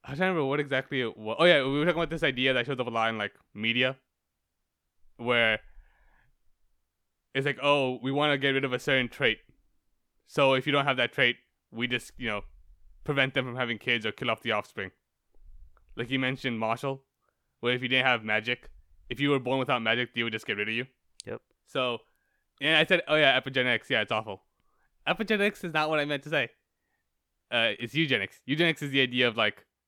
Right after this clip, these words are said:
Speaker 1: "Oh, this is a trait that we desi-, we, we deem undesirable"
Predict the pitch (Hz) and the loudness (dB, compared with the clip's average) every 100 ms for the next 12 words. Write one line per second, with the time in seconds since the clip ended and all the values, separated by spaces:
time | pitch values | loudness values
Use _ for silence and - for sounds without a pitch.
0 | _ _ _ 135 135 123 131 139 127 - | _ _ _ 0 0 0 -4 -4 -4 0
1 | 131 113 113 113 117 113 120 120 120 120 | 0 2 -2 -2 -4 -4 -4 -4 -6 -8
2 | 117 117 127 127 123 113 _ _ 127 131 | -6 -6 0 0 0 -4 _ _ 0 0
3 | 127 117 113 110 104 92 | 0 0 2 2 -2 -8